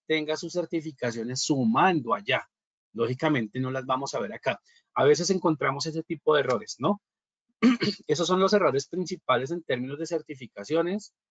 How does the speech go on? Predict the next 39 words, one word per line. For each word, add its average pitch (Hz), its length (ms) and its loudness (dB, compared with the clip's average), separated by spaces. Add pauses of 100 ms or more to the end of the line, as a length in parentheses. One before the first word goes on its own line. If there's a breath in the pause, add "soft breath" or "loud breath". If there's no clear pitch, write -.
El 117 160 -16
partner 131 360 -2
no 147 120 -2
sabe 143 340 -2
qué 135 100 -8
certificación 131 800 -8
es. 220 300 -2 (800)
Eh, 123 280 2
ve 147 200 4
tantas 160 500 0
que 156 80 0
al 143 80 0
final 117 320 -8
no 131 140 -8
sabe 143 560 -2 (120)
hacia 117 340 -6
dónde 107 300 -2
ir. 196 300 4 (640)
De 117 160 2
pronto 123 360 -2
no 143 80 0
entiende 139 400 0
si 147 120 0
alguna 113 380 -2
tiene 135 260 -2
o - 20 -4
no 135 140 -8
tiene 131 260 -4
prerequisitos. 139 920 0 (400)
De 131 140 4
pronto 123 340 0
no 143 80 2
entiende 143 360 0
si 143 120 2
hay 139 100 0
una 139 200 -2
forma 139 360 0
más 135 220 0
rápida, 139 580 0